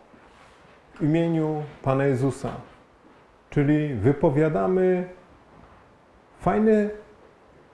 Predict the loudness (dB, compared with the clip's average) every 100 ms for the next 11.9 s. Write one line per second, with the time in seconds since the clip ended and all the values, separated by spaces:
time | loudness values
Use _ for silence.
0 | -4 2 4 4 2 -2 -4 -10 -20 -20
1 | -20 -20 -20 _ _ _ _ -10 -2 0
2 | 2 0 2 2 4 2 -2 -6 -12 -20
3 | -20 -20 -20 -20 -20 -20 -20 -14 -4 0
4 | 0 0 2 2 2 0 -6 -14 -20 -20
5 | -20 -20 -20 -20 -20 -20 -20 -20 _ -20
6 | -20 -20 -20 -20 -20 -20 -20 -20 -6 0
7 | 2 4 2 2 0 -2 -6 -14 -20 -10
8 | 0 2 2 2 0 -2 -8 -20 -20 _
9 | -20 _ _ _ _ _ _ -20 -20 -20
10 | -20 -20 -20 -4 0 2 2 0 0 0
11 | 0 0 0 0 0 0 0 -2